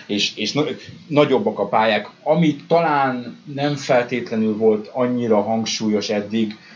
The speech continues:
hogy a single player, vagy hát kóp kampány, nevezzük, aminek akarjuk,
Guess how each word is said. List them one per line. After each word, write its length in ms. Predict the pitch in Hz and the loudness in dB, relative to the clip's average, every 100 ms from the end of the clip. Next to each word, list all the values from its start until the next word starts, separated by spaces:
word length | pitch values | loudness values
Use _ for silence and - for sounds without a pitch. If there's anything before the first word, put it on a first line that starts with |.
| - | -12
hogy 200 | - 110 | -2 4
a 520 | 101 98 95 95 95 | 6 6 6 6 4
single 480 | 92 139 127 113 104 | 2 -2 0 2 2
player, 400 | 101 104 101 98 | 0 0 2 2
vagy 140 | 101 101 | 2 -2
hát 180 | 101 | -6
kóp 340 | - 110 107 104 | 0 2 2 2
kampány, 580 | 98 98 98 92 98 98 | 0 0 0 -2 -2 -2
nevezzük, 380 | 98 98 98 95 | 0 0 0 -4
aminek 280 | 92 90 92 | -4 -4 -4
akarjuk, 540 | 98 107 98 104 | 0 2 2 0